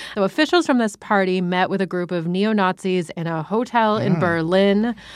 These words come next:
Speaker 1: And among the things they, like, discussed and, like, talked about plans for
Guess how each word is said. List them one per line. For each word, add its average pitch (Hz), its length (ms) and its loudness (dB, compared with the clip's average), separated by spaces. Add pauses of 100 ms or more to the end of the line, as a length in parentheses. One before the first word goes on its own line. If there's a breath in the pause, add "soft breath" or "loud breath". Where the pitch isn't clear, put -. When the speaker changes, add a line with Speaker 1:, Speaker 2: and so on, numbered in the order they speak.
(120 loud breath)
Speaker 1:
And 170 160 0
among 185 300 2
the 226 100 2
things 190 380 0
they, 170 160 0
like, 160 240 -4
discussed - 680 2
and, 170 140 -6
like, 165 360 -10 (120)
talked 190 340 -6
about 202 240 0
plans 277 480 0
for 185 560 0